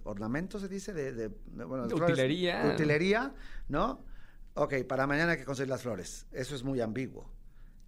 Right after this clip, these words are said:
Speaker 1: ¿Quién las va a conseguir? ¿A dónde va a ir a comprarlas?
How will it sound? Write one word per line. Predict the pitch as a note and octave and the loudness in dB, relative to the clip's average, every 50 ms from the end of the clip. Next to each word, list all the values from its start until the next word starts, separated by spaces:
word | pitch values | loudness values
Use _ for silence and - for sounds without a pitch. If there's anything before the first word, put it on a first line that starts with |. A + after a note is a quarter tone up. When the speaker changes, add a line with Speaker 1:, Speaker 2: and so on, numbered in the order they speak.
| - - | -14 -8
Speaker 1:
¿Quién | - E3 E3+ E3+ E3+ D#3+ | -2 2 2 4 4 4
las | D3 C#3+ B2+ A2 | 2 2 2 0
va | C3 C3 | 0 -2
a | |
conseguir? | C3 B2+ A#2 G#2 G#2+ F#2+ D#2 C2 - - - - - - - - - | -2 -4 -6 -6 -6 -8 -8 -10 -12 -14 -14 -14 -14 -14 -12 -4 2
¿A | C#3+ C#3+ C#3+ | 2 4 4
dónde | C3 C3 D#3 D#3+ E3 D#3+ D3+ C#3+ C#3+ | 4 4 2 4 2 2 0 0 0
va | B2+ C3+ C3+ | 0 0 0
a | C3 | 0
ir | B2 B2+ | 0 -2
a | B2 A#2+ | -4 -4
comprarlas? | B2 A2+ G#2+ A2 G2+ F#2+ E2 D2+ C#2+ C#2+ - - | -4 -4 -4 -4 -4 -6 -6 -6 -8 -10 -10 -12